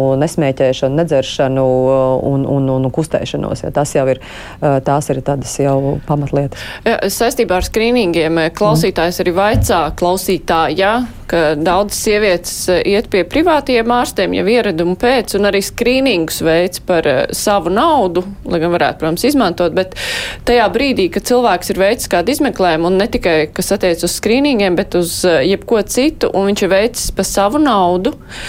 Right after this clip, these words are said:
Speaker 2: ā, un kaut kas tiek atklāts,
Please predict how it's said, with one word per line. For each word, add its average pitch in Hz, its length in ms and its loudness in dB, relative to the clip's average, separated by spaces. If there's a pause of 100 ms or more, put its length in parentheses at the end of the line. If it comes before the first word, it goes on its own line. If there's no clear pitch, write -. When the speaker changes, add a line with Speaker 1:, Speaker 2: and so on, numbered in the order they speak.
(240)
Speaker 2:
ā, 185 180 2 (240)
un 196 200 0
kaut 214 240 0
kas 214 160 -4
tiek 185 240 0
atklāts, 220 680 -2